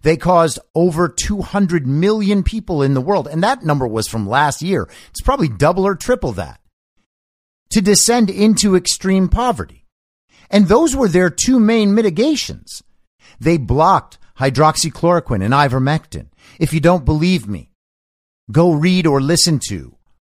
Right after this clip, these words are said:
Robert F. Kennedy Junior's book, The Real Anthony Fauci. You'll have it all cleared up. They're changing their standards on lockdowns and quarantine and testing, like, every week,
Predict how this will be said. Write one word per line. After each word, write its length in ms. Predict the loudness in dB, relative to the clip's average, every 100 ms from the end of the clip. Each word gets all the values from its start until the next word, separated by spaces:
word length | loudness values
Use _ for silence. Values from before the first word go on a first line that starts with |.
| -2
Robert 320 | 2 4 4
F. 160 | 0 0
Kennedy 560 | -2 -2 -2 -2 -4 _
Junior's 480 | -4 0 2 2 -2
book, 480 | -4 -2 -2 -4 _ -8
The 120 | -4
Real 260 | 0 0 0
Anthony 360 | -2 -2 -4
Fauci. 600 | -2 0 0 -2 -12 -18 _ _ _ _
You'll 140 | -2 0
have 180 | 2 2
it 60 |
all 240 | 2 2 -2
cleared 400 | -4 -2 0 0
up. 380 | -2 -4 -14 -20 _ _ _ _ _ _ _ _ _ _
They're 160 | 0 0
changing 440 | 2 0 0 0
their 160 | 0 0
standards 580 | 0 0 2 0 -2 -2
on 160 | 0
lockdowns 680 | 2 2 2 -4 -4 -4 -2
and 140 | -4 -4
quarantine 680 | -2 -2 0 -2 -4 -6 -4
and 160 | -6
testing, 600 | -2 0 0 -2 -8 -14 _ _ _ _ _ _ -8
like, 240 | -8 -8 _ -4
every 520 | 0 0 0 2 2
week, 520 | 2 -2 -4 -8 -20